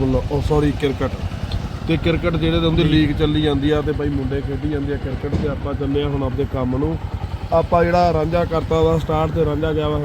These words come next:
ਰੈਡੀ ਹੋ, ਤੇ ਆਪਾਂ ਮਿਲਦੇ ਆ ਤੁਹਾਨੂੰ ਕੋਟਲੇ ਦਾ। ਆ ਲੈ ਜੀ ਮਿੱਤਰੋ, ਆਪਾਂ ਜਿਹੜਾ ਹਾਈਵੇ ਤੋਂ ਉੱਪਰ ਚੱਲੇ ਆ ਹੁਣ ਥੱਲੇ, ਤੇ ਇਹ ਕੋਟਲਾ,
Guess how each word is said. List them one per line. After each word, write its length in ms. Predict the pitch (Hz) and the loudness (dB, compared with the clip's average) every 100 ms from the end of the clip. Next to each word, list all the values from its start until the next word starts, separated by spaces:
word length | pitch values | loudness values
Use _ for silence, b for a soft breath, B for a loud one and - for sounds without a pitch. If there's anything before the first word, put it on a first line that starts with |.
| 135 | 0
ਰੈਡੀ 240 | 131 143 | 0 0
ਹੋ, 240 | 151 160 143 - - - - | 0 0 -2 -4 -6 -6 0
ਤੇ 60 | |
ਆਪਾਂ 280 | 175 180 196 | 4 6 6
ਮਿਲਦੇ 280 | 185 170 160 | 4 4 2
ਆ 60 | 156 | 2
ਤੁਹਾਨੂੰ 320 | 165 156 156 | 2 0 0
ਕੋਟਲੇ 420 | - 156 139 139 127 | 0 0 0 -2 -4
ਦਾ। 80 | 110 - - - | -6 -8 -8 -4
ਆ 120 | 135 135 _ - - - | -4 -4 _ -6 -6 -6
ਲੈ 240 | 147 156 160 | 2 6 6
ਜੀ 60 | |
ਮਿੱਤਰੋ, 400 | 160 156 160 165 160 - - - - - - | 4 2 4 2 2 -6 -16 -16 -16 -12 -2
ਆਪਾਂ 320 | 143 - 156 | 0 4 4
ਜਿਹੜਾ 180 | 156 160 | 6 4
ਹਾਈਵੇ 380 | 160 147 143 147 | 4 0 4 2
ਤੋਂ 120 | 139 | 2
ਉੱਪਰ 220 | 135 147 | 0 -4
ਚੱਲੇ 340 | 147 156 151 151 | 0 2 6 6
ਆ 80 | 151 | 4
ਹੁਣ 180 | 147 143 - | 0 -6 -6
ਥੱਲੇ, 500 | 143 135 143 147 143 139 | -6 -2 2 4 4 2
ਤੇ 120 | 147 131 - - - - | -2 -4 -12 -18 -18 -10
ਇਹ 120 | 165 170 | -6 -4
ਕੋਟਲਾ, 500 | 160 165 151 156 | 2 2 4 0